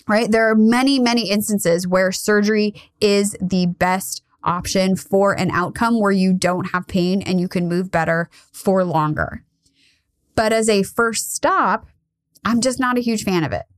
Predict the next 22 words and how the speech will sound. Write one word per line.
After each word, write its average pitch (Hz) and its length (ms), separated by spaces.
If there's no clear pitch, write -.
I'm 208 120
also 311 280
just 294 140
gonna 294 160
give 277 100
you 285 120
a - 20
little 262 220
asterisk 233 460
here 233 160
too. 254 380
Uh, 190 320
if 220 180
you 247 200
go 240 260
to 302 140
a 285 60
surgeon, 285 600
they're 233 240
gonna 247 360
suggest 220 360
surgery 233 480